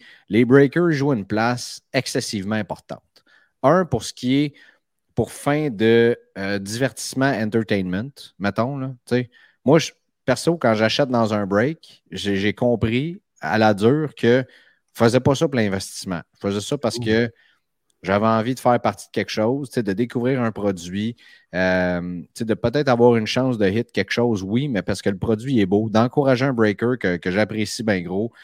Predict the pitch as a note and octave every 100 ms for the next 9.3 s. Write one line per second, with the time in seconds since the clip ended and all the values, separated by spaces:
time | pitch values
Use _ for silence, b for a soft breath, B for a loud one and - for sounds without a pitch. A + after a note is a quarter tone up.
0 | B B - - G#2+ - F2+ G#2 G#2+ C3+
1 | G#2+ G2 A#2+ B2+ - F#2 F#2+ C3 - C3+
2 | C#3 C3+ G#2+ G2+ A2 B2+ G2 F#2 F2+ G2+
3 | - - b b b - F2+ F2+ E2+ E2
4 | D2+ - G#2 A2+ D3+ B2 A#2 C3+ G#2+ -
5 | F#2+ A2+ _ _ _ _ _ _ - F#2
6 | F2+ F2+ F#2+ G2 A2+ A2+ A#2+ G#2 F2+ F2
7 | F2 - B B B E2 F2 F2 E2+ E2+
8 | D#2+ F#2+ F#2+ G2 F#2 F#2+ G2 G2+ G2 G#2+
9 | A2 F2 D#2